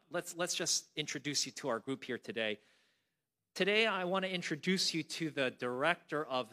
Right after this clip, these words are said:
the media church plant. Her name is Leah, uh,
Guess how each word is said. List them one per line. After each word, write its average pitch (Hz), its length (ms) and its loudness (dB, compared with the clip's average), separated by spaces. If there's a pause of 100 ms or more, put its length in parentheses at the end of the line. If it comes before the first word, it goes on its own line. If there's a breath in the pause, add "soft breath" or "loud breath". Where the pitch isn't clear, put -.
the 117 480 -2
media 151 460 0
church - 540 -2
plant. 135 260 -2
Her - 140 -6
name 143 200 -2
is 127 160 -4
Leah, 123 520 2 (1000)
uh, 113 340 -4